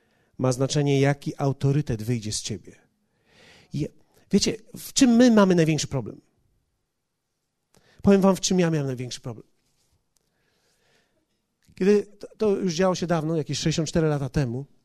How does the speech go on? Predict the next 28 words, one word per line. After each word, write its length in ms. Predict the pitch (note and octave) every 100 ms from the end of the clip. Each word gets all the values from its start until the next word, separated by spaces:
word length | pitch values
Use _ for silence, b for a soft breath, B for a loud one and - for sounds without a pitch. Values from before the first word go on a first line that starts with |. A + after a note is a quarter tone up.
| _ _ _ _ _ _
kiedy 220 | F3 D#3+
razem 280 | F#3 G3+ F#3+
z 40 |
żoną 360 | D3 F#3 D3 C3
i 400 | C#3 C3+ C3 - _ _
z 100 | -
malutkim 440 | C3 D3+ F3+ F3 D3+
dzieckiem 440 | D#3 - A#2+ A2+
byliśmy 300 | B2+ C3 D3
w 60 | -
sytuacji, 460 | C#3+ D3+ D#3 -
w 20 | A#2
której 180 | B2
nie 100 | B2+
mieliśmy 280 | C3 B2+ C3+
co 120 | C3+
jeść. 380 | A#2+ G#2 - - _ _ _ _ _ b b b -
Stałem 440 | - - A3+ A3+
wtedy 240 | A3 F#3+
przy 280 | - - F3
oknie 420 | F3+ E3+ - A#2
i 100 | A#2+
mówiłem: 500 | C#3+ C3+ C#3 B2+ B2 B2 _ _ _ -
„Boże, 640 | C#3 G#3 A#2 F2 - - _ _ _ _ _ _ _ _ _ _ _ _ _ _ _ _ _ -
czy 200 | - G3
Ty 580 | - - A#3+ D3 A#2+ D3
możesz 420 | E3 F#3 E3+ F3
zadziałać? 880 | D3 F#3 D#3 E3 G2 - - -